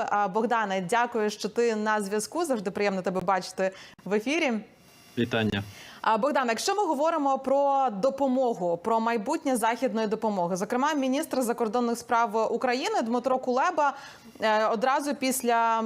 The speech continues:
Speaker 1: цих, е, таких з-, запеклих вихідних, і, власне, успіхів українців, е, з контрнаступом, е, він, зокрема, розкритикував, е, певні країни, які, на його думку, не надають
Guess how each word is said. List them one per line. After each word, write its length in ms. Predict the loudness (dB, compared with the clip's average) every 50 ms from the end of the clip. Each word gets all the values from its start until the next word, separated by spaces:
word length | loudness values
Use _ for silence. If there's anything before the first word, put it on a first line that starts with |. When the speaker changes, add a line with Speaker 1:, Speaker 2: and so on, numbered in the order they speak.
| -2 -4
Speaker 1:
цих, 360 | -2 0 0 0 0 0 0
е, 280 | 2 2 2 2 0 -2 -4 -8
таких 420 | -14 -12 -8 -8 -8 -6 -4 -4 -2
з-, 300 | -2 -2 0 0 0 0
запеклих 680 | 0 0 0 2 2 2 2 2 2 0 0 0 0
вихідних, 680 | -2 -2 0 -2 -2 0 0 0 0 0 -2 -2 0
і, 160 | 0 0 0
власне, 380 | 0 0 0 0 0 0 -2 -4
успіхів 500 | -2 -2 -2 -2 -4 -6 -6 -4 -2 -2
українців, 560 | -2 -2 -2 -2 -2 -2 0 0 -2 -2 -4 -6 -14 -18 -8 -2 0
е, 120 | 0 0
з 240 | 0 0 0 0 0
контрнаступом, 1040 | 0 -2 -2 -2 0 -2 -2 -2 -2 -2 -4 -4 -4 -6 -2 -2 -2 -2 0 0 0
е, 280 | 0 0 0 -2 -2 -4
він, 300 | -4 -2 -2 -2 -2 -2
зокрема, 520 | -2 -4 -2 -2 0 0 2 2 0 0 -2 -4 -12 -20 -20 -10 -4 0
розкритикував, 840 | 0 0 0 0 -2 -2 -2 -2 0 0 2 2 0 0 0 0
е, 200 | 2 2 2 2 0 0 0
певні 420 | 0 2 2 0 0 0 -2 -2
країни, 680 | -2 -2 -2 -2 0 -2 -2 -2 -2 0 0 0 0 0
які, 440 | 0 0 -2 -2 -2 -4 -2 -2 0
на 100 | 0 0
його 180 | 0 0 -2
думку, 360 | -2 0 0 -2 0 0 0
не 220 | 0 2 2 0 0
надають 440 | 0 0 0 0 0 0 -2 -4